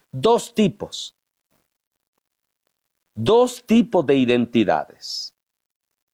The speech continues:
Y comencemos con el primero.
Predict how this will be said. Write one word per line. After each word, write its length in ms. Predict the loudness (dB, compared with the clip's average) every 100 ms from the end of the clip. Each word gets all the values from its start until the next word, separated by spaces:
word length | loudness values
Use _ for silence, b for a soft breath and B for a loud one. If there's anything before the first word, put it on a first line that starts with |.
| _ _ _ _ _ _ _
Y 80 | -2
comencemos 540 | 0 0 2 0 0
con 180 | 0 2
el 140 | 0 0
primero. 500 | 0 0 0 -6